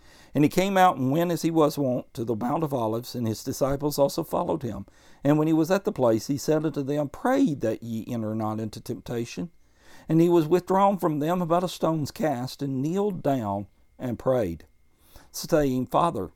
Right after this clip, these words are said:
if thou wilt be willing to remove this cup from me, nevertheless, not my will, but thine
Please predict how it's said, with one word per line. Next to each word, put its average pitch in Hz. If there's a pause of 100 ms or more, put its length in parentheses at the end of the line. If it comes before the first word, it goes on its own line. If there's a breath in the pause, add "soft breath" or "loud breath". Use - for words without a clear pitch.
if 123
thou 269
wilt 170
be 180
willing 185
to 175
remove 156
this 214
cup -
from 120
me, 90
nevertheless, 120
not 151
my 151
will, 151
but -
thine 110